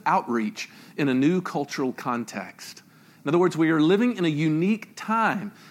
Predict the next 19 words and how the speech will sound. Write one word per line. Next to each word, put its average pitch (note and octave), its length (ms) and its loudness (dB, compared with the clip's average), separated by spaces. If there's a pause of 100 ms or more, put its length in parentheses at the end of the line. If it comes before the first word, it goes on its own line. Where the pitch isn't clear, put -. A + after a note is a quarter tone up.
(120)
and D3 160 2
need F3+ 200 4
to F3+ 80 0
pay F3 200 -2
attention F3+ 460 -4
to - 80 -8
the B2+ 100 -2
uniqueness C3 540 0
of A2 180 -6
this A2 220 -8
time, G#2+ 400 -6 (320)
which F3+ 180 2
is D#3+ 100 -2
what B2+ 160 -4
we're C3+ 80 -4
gonna F#3 140 -4
talk A2 280 -4
about A2 180 -10
today. E3+ 320 -2